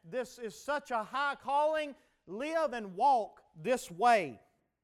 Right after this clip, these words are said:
And so in Ephesians chapter four, you don't have to turn there. You should remember it, but if you have your Bible, you can. Ephesians chapter four and verses two and three, he tells us that this walk, this worthy walk, is a walk of lowliness. It's a walk of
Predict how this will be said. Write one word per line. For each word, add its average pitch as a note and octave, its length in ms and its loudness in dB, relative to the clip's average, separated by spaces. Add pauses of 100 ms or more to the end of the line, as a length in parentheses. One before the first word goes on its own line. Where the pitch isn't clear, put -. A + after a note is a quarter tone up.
(320)
And F#3+ 140 -10
so A3+ 280 4
in G#3+ 140 -4
Ephesians A#3 440 -8
chapter B3 300 -4
four, B3 320 0
you A3+ 100 -8
don't A3+ 140 -6
have A3+ 140 -6
to F#3 80 -20
turn A#3 280 -6
there. G#3+ 200 -2
You G3+ 140 -10
should A#3 240 -8
remember G#3 420 -8
it, F#3+ 100 -12
but F3 100 -8
if E3+ 100 -14
you G3+ 80 -8
have A3 120 -6
your G#3 80 -14
Bible, F3 340 -4
you F3 160 -16
can. G#3+ 340 -12 (340)
Ephesians A3+ 440 -8
chapter A#3 280 -8
four A#3+ 320 -4
and G#3+ 80 -10
verses A3 340 -8
two B3+ 220 -6
and A3+ 120 -8
three, B3 300 -4
he A3 80 -12
tells A#3+ 320 -4
us A#3+ 160 -6
that A#3 400 -2 (160)
this A#3+ 260 -4
walk, B3 520 -2
this G#3+ 180 -10
worthy B3 400 -4
walk, C4 440 -4 (280)
is A#3+ 180 -6
a A3+ 60 -6
walk C4 360 -2
of A#3 140 -4 (200)
lowliness. F#3+ 720 -4
It's F3 160 -16
a F#3 40 -10
walk A#3 400 -2
of A#3 200 -2